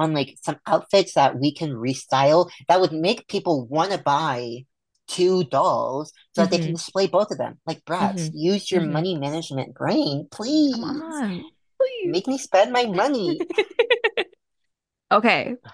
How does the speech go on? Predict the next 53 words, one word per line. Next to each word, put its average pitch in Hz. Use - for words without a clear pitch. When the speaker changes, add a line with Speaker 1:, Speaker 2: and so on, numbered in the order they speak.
Speaker 2:
That 196
was 285
my 285
number 262
eleven. 196
We 208
are 208
now 202
in 415
the 415
top 196
ten. 165
Speaker 1:
Ten. -
Speaker 2:
So, 165
okay, 175
number 180
ten. 175
What -
do 180
you 180
have? 156
Speaker 1:
Okay. 127
I 143
do 165
not 190
have 180
any 170
of 160
these. 156
I 135
never 127
had 135
any 139
of 127
these, 131
but 151
my 131
rating 139
will 160
change 160
once 135
they're 147
in 131
my 143
possession. 131
I 139
Speaker 2:
Mm. -
Speaker 1:
had 160
to 180
put -
the 175
Bratz 147
Babies -